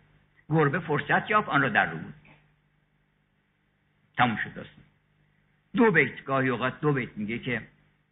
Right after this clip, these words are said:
اه، گفت معشوقی به عاشق: «کیفتا، تو به غربت دیده ای بس شهرها، پس کدامین شهر از آنها خوشتر است؟» گفت: «آن شهری که در وی دلبر است.»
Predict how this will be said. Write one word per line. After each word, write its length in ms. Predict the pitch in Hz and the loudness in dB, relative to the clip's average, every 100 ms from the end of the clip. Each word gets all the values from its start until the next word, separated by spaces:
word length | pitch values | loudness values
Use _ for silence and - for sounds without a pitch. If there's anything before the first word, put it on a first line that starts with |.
| _ _ _ _ _ | _ _ _ _ _
اه، 100 | - 57 - _ _ _ _ _ _ _ _ _ _ | -16 -16 -18 _ _ _ _ _ _ _ _ _ _
گفت 240 | 175 196 | 2 2
معشوقی 600 | 156 156 135 - 160 151 | 6 6 6 0 -4 -2
به 140 | 160 143 | 0 2
عاشق: 460 | 139 127 - 151 | 4 2 -2 -6
«کیفتا، 640 | - 160 165 185 170 131 104 - _ _ _ | -4 -4 2 4 4 0 -2 -12 _ _ _
تو 120 | - 214 | 0 2
به 100 | 170 | 2
غربت 540 | 151 139 127 170 180 | 0 0 4 2 4
دیده 200 | 147 147 | -2 0
ای 140 | 180 | -2
بس 200 | 165 202 - - | 4 2 2 2
شهرها، 500 | 120 98 110 101 92 _ _ _ _ - | 4 2 -2 -6 -8 _ _ _ _ 0
پس 100 | 233 - | 0 0
کدامین 340 | 185 170 196 | 2 2 2
شهر 260 | 214 180 139 | 4 6 6
از 140 | 131 | 2
آنها 240 | 123 117 120 | -2 -2 -4
خوشتر 400 | 120 113 120 104 | -4 -4 -2 -2
است؟» 280 | 104 - _ - - | -6 -16 _ -20 -6
گفت: 200 | 160 175 | -2 0
«آن 100 | 165 | 2
شهری 320 | 156 160 156 165 | 4 6 6 2
که 120 | 131 | 0
در 120 | 107 | 0
وی 140 | 101 | 0
دلبر 280 | 113 92 73 | 0 -2 -2
است.» 260 | 73 - | -10 -16